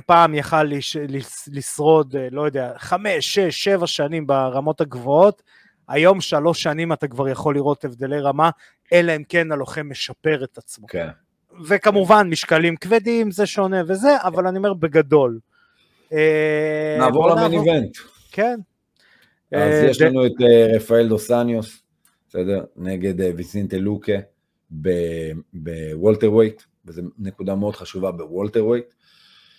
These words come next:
Speaker 1: כן.
Speaker 2: אני לא אוהב את אר די איי בוולטר ווייט. אני לא אוהב. הוא בחור עבה, הכל בסדר,
Speaker 1: כן.
Speaker 2: אבל אין לו את הפריים של מישהו ב-,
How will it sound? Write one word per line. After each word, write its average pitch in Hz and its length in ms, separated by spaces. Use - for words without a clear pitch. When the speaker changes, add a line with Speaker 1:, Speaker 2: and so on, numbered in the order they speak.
Speaker 1:
כן. 98 120
Speaker 2:
אני 143 520
לא 113 400
אוהב 139 580
את - 140
אר 127 200
די 110 280
איי 127 340
בוולטר 92 580
ווייט. 55 240
אני 87 200
לא 98 180
אוהב. 107 380
הוא 110 100
בחור 135 360
עבה, 110 300
הכל 110 200
בסדר, 127 480
Speaker 1:
כן. 123 80
Speaker 2:
אבל 95 260
אין 127 220
לו 170 140
את 151 140
הפריים 147 880
של - 200
מישהו 101 580
ב-, 87 160